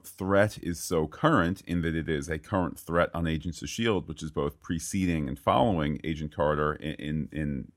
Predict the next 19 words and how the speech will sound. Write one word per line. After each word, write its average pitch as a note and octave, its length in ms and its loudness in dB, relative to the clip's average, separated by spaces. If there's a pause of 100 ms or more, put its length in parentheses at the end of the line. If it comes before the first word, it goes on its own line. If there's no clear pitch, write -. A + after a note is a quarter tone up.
(140)
you D#2+ 120 -4
know, C2+ 60 -4
the D#2 140 -4
overall D2 380 0
T E2 200 -4
V C#2+ 140 -4
season. F2+ 600 -2 (480)
Flip C3+ 320 0
side, D#2 480 0 (840)
I G#2 60 2
don't C3+ 140 6
know, A2+ 160 6
do D#2+ 100 -6
we F#2 100 4
really A2 280 2
want G#2 280 0
to A2+ 100 -2
have F#2+ 120 0
spent, F2+ 500 -2